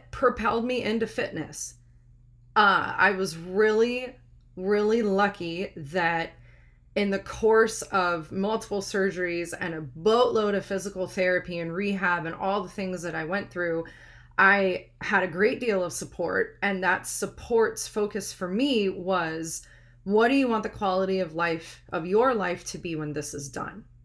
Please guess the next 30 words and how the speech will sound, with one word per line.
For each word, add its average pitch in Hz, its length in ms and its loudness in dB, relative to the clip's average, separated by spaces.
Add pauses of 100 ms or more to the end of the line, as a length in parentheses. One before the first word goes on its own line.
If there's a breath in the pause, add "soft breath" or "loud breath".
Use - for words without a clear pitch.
(1200)
You 214 100 2
know, 202 180 4
when 202 80 2
we 196 120 2
got 208 280 4
kinda 208 220 0
out 180 240 4
of, 180 80 -2
like, 175 160 -2
crisis - 480 -6
management 208 500 -2
mode, 185 560 0
because 170 360 -6
there 170 100 0
was 175 200 -2
a - 40 -8
period 214 420 2
of 170 80 -4
time 175 280 -4
where 160 100 -4
I 160 80 -2
didn't 165 180 -4
know 160 160 -4
if 160 120 -10
I'd 156 180 -4
be 151 80 -4
able 151 160 -6
to 147 80 -4
walk 143 340 -6
again. 254 440 -4